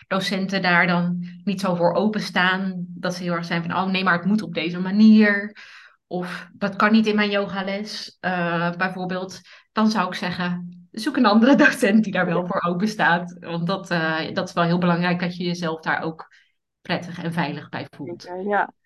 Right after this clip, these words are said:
Speaker 2: En nou hebben we het natuurlijk vooral gehad over, eh, de hyperventilatie, angst en paniekklachten.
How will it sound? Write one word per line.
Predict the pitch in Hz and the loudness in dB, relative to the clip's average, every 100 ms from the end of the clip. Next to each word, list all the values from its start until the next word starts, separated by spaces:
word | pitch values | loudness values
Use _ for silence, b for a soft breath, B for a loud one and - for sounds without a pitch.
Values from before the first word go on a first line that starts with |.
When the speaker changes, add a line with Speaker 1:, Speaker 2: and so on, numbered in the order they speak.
| _ _ | _ _
Speaker 2:
En | |
nou | 180 | -10
hebben | 180 190 180 | -6 -4 -6
we | |
het | 190 | -10
natuurlijk | - | -8
vooral | 180 180 185 190 | 0 0 0 -4
gehad | 175 170 | -4 -4
over, | - 175 180 180 170 | -2 -2 -2 -6 -8
eh, | - 180 | -8 -8
de | |
hyperventilatie, | 180 175 - 175 170 170 175 - | -8 -10 -14 -12 -6 -6 -6 -8
angst | - 170 | -12 -12
en | - | -14
paniekklachten. | 180 170 - - 165 170 | -16 -18 -16 -14 -14 -16